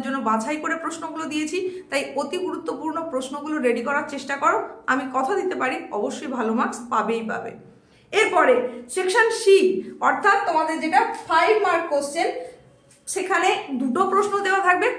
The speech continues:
করতে হবে একটা, যেটা তোমাদের শুধুমাত্র fundamental of physical geography থেকেই থাকবে। কোন কোন প্রশ্নের কথা বলা হচ্ছে?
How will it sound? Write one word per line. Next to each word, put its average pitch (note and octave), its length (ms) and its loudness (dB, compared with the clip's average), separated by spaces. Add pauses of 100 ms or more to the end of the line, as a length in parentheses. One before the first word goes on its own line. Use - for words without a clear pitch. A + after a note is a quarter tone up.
করতে C4+ 340 0
হবে D#4 180 2 (240)
একটা, D#4 240 2 (440)
যেটা C#4+ 240 -2
তোমাদের D#4+ 340 0
শুধুমাত্র F#4 540 4 (160)
fundamental C4+ 520 2 (280)
of B3 60 2 (100)
physical B3+ 400 -2 (100)
geography A#3 420 -2
থেকেই F#4+ 280 4
থাকবে। - 280 -6 (380)
কোন G4 100 2 (100)
কোন G#4 180 4
প্রশ্নের F4+ 360 0
কথা D#4+ 140 2 (100)
বলা D4 200 2
হচ্ছে? - 240 0